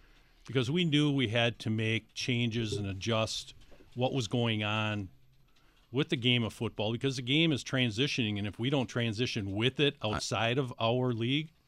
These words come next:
Speaker 2: Right.
Speaker 1: things are gonna change without us.
Speaker 2: I agree with you on that.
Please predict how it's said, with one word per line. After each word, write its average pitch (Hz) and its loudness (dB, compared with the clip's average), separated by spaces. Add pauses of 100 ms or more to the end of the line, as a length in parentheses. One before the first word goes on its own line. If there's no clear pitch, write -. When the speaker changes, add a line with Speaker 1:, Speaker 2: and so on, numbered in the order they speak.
Speaker 2:
Right. 90 2 (120)
Speaker 1:
things 127 4
are 127 -2
gonna 110 0
change 110 -2
without 101 -2
us. - -14
Speaker 2:
I 127 6
agree 131 4
with 110 0
you 80 0 (180)
on 101 4
that. 82 2